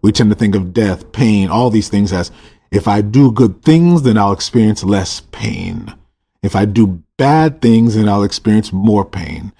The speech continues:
And then we get confused why bad people have good lives and why good people live horrible lives, because we have this morality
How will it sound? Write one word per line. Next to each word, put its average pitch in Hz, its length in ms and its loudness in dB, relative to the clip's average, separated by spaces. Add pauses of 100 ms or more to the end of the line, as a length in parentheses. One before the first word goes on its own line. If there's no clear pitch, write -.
(160)
And 208 140 4
then 120 80 4
we 120 80 4
get 113 160 0
confused 123 540 2
why 90 300 -2 (200)
bad 107 500 -2
people 101 520 2
have 101 240 -2
good 95 200 -2
lives 92 680 -2
and 110 220 0
why 101 180 -2
good 92 320 -4
people 104 500 0 (200)
live 95 200 0
horrible 117 580 2
lives, 90 400 -4 (220)
because 110 300 0
we 117 140 4
have 107 200 0
this 95 160 -2
morality 92 1120 -2